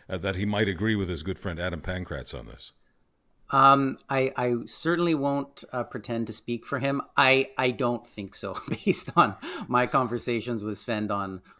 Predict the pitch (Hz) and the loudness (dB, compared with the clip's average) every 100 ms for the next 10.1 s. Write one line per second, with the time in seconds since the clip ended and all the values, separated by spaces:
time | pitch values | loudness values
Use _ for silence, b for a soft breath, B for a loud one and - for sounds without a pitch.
0 | - 110 104 95 87 - - 120 107 104 | -4 -2 0 -4 -8 -12 -6 0 2 2
1 | 101 113 139 139 135 120 - 117 107 98 | -2 0 0 2 2 0 -2 -4 -4 -8
2 | 92 - - 107 98 98 98 95 101 98 | -12 -10 -6 -4 -4 -6 -6 -6 -8 -8
3 | 98 101 - - _ - 107 104 104 104 | -8 -10 -14 -20 _ -8 -6 -6 -6 -4
4 | 113 117 117 110 113 98 101 101 104 90 | -2 -2 -4 -6 -8 -10 -8 -8 -10 -12
5 | 104 101 101 101 - - b b _ 98 | -8 -6 -6 -8 -12 -20 b b _ -6
6 | 95 92 101 90 95 90 - 101 95 90 | -6 -8 -12 -10 -8 -8 -8 -10 -10 -8
7 | - 101 - 95 92 - 104 101 98 90 | -6 -6 -4 -4 -4 -6 -6 -4 -4 -6
8 | 87 - - - _ B B - 104 101 | -10 -14 -20 -20 _ B B -4 0 0
9 | 98 - 113 110 - 113 113 147 - 135 | 0 -2 -2 -2 0 0 0 -2 0 0
10 | 117 | 0